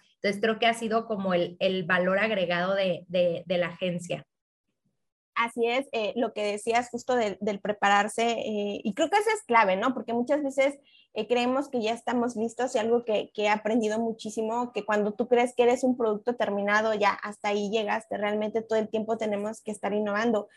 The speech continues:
Speaker 2: De hecho, eh, tomando ahorita también un, un curso, escuchaba a, a este chico con el que estamos aprendiendo también marketing, decía, es bien importante cuando tú ya te posicionaste como marca personal, tú ya tienes, Sandra, una marca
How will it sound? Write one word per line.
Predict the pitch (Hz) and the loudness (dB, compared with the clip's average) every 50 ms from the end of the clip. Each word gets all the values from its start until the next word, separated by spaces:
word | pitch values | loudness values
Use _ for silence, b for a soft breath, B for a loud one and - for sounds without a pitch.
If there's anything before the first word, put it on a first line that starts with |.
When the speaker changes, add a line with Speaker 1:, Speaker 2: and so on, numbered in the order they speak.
| b b b | b b b
Speaker 2:
De | - 226 | 2 2
hecho, | 220 226 262 262 262 262 B B B B | 4 6 4 4 4 2 B B B B
eh, | - 208 214 214 - - - - _ | 0 2 2 2 2 0 -4 -4 _
tomando | - 226 220 220 214 226 233 | -2 -2 0 0 2 2 2
ahorita | 233 220 233 233 233 | 2 2 2 -2 -2
también | 233 233 214 220 214 220 226 | -2 -2 -2 -2 0 0 0
un, | 226 233 - | 0 0 0
un | - 240 233 | 0 -2 -2
curso, | - - 247 247 - 247 233 | 0 0 -2 -2 0 0 -2
escuchaba | - - 220 220 - - 220 - - 220 202 208 208 208 214 | 0 -2 -4 -8 -6 -8 -10 -4 -2 0 2 4 4 6 4
a, | 214 - - 214 208 202 202 190 - - 208 202 202 196 196 196 | 4 2 -2 -2 -2 -2 -2 -4 -4 -4 -4 -4 -4 -4 -4 -2
a | 196 202 | -2 -2
este | 202 - - 208 | -2 -4 -12 -6
chico | - 226 - 220 220 220 | -6 -2 0 0 -2 0
con | 214 208 | -4 -6
el | 196 | -6
que | - | -4
estamos | - 214 214 - | -2 -2 -2 -2
aprendiendo | 240 220 - 196 196 202 208 208 | -2 -2 -2 0 0 0 2 2
también | 208 202 196 202 208 | 2 2 4 2 2
marketing, | 202 202 202 - - - 220 220 | 2 2 0 -6 -4 -2 0 2
decía, | 202 214 240 240 208 - - | 2 2 2 0 0 0 6
es | - 254 247 254 | 6 6 6 8
bien | 269 311 320 330 | 6 8 8 8
importante | 392 415 - 240 240 240 - 226 240 226 262 254 254 | 6 6 4 2 2 2 0 0 2 2 2 2 2
cuando | - 214 208 208 208 | 2 2 4 2 2
tú | 208 - | 2 4
ya | 226 233 247 247 | 6 6 6 6
te | - 269 | 4 2
posicionaste | 269 - 220 226 214 214 214 208 202 202 208 - - 240 | 2 2 -2 -2 -2 -4 -4 -4 -4 -4 -4 -2 -4 -4
como | - 226 214 202 | -2 0 0 2
marca | 196 196 202 202 202 - 226 - | 2 2 2 0 2 -2 -2 -2
personal, | - - - 196 190 190 208 226 220 | -4 -6 -4 0 2 2 2 2 4
tú | - 262 | 6 8
ya | 269 262 254 | 8 8 6
tienes, | 254 247 240 247 247 254 247 - - _ _ | 4 2 4 4 4 2 0 -4 -14 _ _
Sandra, | _ - 233 226 226 220 226 | _ 0 0 2 4 4 4
una | 226 233 220 | 4 4 2
marca | 220 220 214 220 220 233 233 - | 2 0 0 0 0 -4 -4 -4